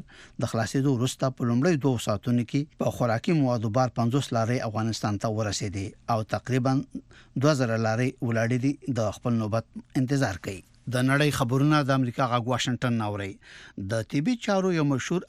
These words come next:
امریکایي ماهر او د ساري ناروغیو متخصص ډاکټر انټونی فاوشي چې له تیرو دېرش کلونو نه یې د مهلکو او وژونکو ساري ناروغیو په باب د امریکا شپږو جمهورو رئیسانو ته سلا مشورې ورکړي، وایي چې د کورونا د ساري ویروس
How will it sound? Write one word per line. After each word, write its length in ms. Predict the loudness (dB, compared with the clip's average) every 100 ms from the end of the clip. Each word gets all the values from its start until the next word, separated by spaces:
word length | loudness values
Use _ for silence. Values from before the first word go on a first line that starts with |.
| -2
امریکایي 400 | -2 -2 0 2
ماهر 320 | 0 0 -2 -2 -4
او 20 | -4
د 100 | -4
ساري 240 | -4 -2 0 0
ناروغیو 420 | 0 -2 -2 -2
متخصص 520 | -2 -6 -8 -4 -4 -6 -14 -20 -10 -2
ډاکټر 380 | -2 0 0 0 0 -4
انټونی 380 | -4 0 0 0 0
فاوشي 360 | -4 -4 -2 -4 -4 -14 -20 -18 -2
چې 80 | 0
له 60 | 0 0
تیرو 260 | 0 2 0 -2 0
دېرش 220 | 2 2 0
کلونو 300 | 0 2 4
نه 80 | 2
یې 160 | 0 0
د 80 | -2
مهلکو 460 | 0 0 0 0 -2
او 80 | 0
وژونکو 460 | -2 2 2 2 -2
ساري 220 | -2 2 4
ناروغیو 400 | 4 2 0 -2
په 80 | -2 2
باب 180 | 0 0 -12 -20 -8 -4
د 100 | -2 0
امریکا 360 | -2 0 2 2 0
شپږو 340 | -2 0 2 0
جمهورو 340 | 0 0 0 0
رئیسانو 420 | -2 -2 0 0 -2
ته 100 | -2
سلا 200 | 0 0 0
مشورې 320 | -2 -2 0 0
ورکړي، 360 | 0 -2 -2 -2 -10 -20 -16 -2
وایي 180 | 2 2
چې 140 | 0 -2
د 60 | -2
کورونا 400 | -2 0 2 2 2 -2
د 80 | -2
ساري 240 | 0 2
ویروس 220 | 2 0